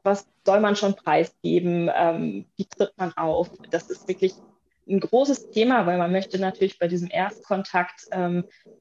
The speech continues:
ja, das irgendwie Gegenüber nicht irgendwie verschrecken oder so, <laughs> sondern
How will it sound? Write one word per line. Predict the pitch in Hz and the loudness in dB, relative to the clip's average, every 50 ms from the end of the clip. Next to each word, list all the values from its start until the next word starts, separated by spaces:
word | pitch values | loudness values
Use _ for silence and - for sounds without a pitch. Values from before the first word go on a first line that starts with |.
| _ - | _ 0
ja, | 185 220 | 2 2
das | 214 175 - _ _ _ _ _ _ _ _ | 2 0 -2 _ _ _ _ _ _ _ _
irgendwie | - 185 196 180 - 190 185 - _ | -8 -8 -8 -6 -6 -6 -8 -6 _
Gegenüber | - 190 190 190 185 190 214 202 208 202 202 202 202 - - 185 | 0 2 2 2 2 2 2 2 2 2 2 2 2 0 -2 -4
nicht | 180 190 208 202 - _ _ | -2 -2 -2 -2 -4 _ _
irgendwie | _ - - _ _ 185 | _ -20 -20 _ _ -10
verschrecken | - 208 196 - - 214 - - 226 202 190 190 | -4 -4 -4 -2 -2 -2 -2 0 0 0 0 0
oder | 165 - - - - | 0 -2 -2 -4 -4
so, | - 254 269 330 | -2 2 4 4
<laughs> | 302 254 254 247 254 262 269 320 381 427 | 6 6 4 4 4 6 6 6 6 4
sondern | - - - - 240 247 202 240 208 226 240 | 2 0 -2 0 0 2 2 0 0 0 -2